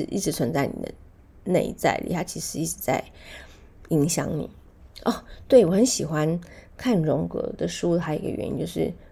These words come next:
我刚不是说他很喜欢，他会，呃，东方、西方文化，还有神话等等的，他也常常会引用一些圣经里面的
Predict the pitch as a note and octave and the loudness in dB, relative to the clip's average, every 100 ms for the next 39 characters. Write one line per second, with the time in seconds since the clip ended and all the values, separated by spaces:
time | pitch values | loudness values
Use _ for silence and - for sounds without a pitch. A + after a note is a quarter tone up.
0 | - - G3+ G3+ F#3+ F3+ E3+ F3 F3 - | -12 0 2 4 4 4 4 2 0 -4
1 | - - - E3+ F3 E3+ D#3+ - - - | -6 -10 -6 -2 2 2 2 -4 -20 -20
2 | - - - - D#3+ C#3 - - F#3+ G3+ | -20 -20 -6 2 4 2 -2 2 2 2
3 | G3 F#3 F#3+ F#3+ F#3+ F3 E3+ E3 D3+ E3 | 0 0 0 -2 -4 -2 0 0 0 -2
4 | F3+ G3 E3+ D#3+ E3 F3 E3+ E3+ D#3+ D#3+ | 0 0 0 0 0 2 2 2 -2 -2
5 | F#3 E3 D#3+ - - - B1+ - - - | -2 -2 -4 -4 -4 -4 -4 -8 -8 -16
6 | - - - - - - - - - - | -20 -20 -20 -20 -20 -20 -20 -20 -20 -12
7 | - C#4 G#3+ E3+ F3+ G#3 - D3+ E3+ F3 | 2 4 4 2 2 0 0 -2 2 2
8 | F3 F3 E3+ F3 - E3 E3 D3+ D#3 D3 | 2 0 0 0 -2 -2 -2 -2 0 -2
9 | - E3 D#3+ - - - | -4 -2 -4 -4 -8 -8